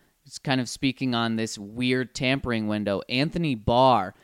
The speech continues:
who agreed with a big deal to, to join the Jets yesterday, is now backing out of that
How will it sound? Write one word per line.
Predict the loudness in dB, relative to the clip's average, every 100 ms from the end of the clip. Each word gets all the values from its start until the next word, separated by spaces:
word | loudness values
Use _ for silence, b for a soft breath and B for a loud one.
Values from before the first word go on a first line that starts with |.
| b b
who | -2
agreed | -2 -2 0 2 2
with | 0 -6
a | -8
big | -2 2 2 2
deal | 2 4 4 0
to, | 0 -2 -2
to | -6
join | -4 -2 0
the | -2
Jets | -2 -2 -2 -4
yesterday, | -6 -6 -4 -4 -4 b b b
is | -4 -4 -4
now | -4 0 0 0 -2 -2
backing | 2 2 0 -4 -2 -4 -2
out | 0 2 0
of | -4
that | -4 -4 -4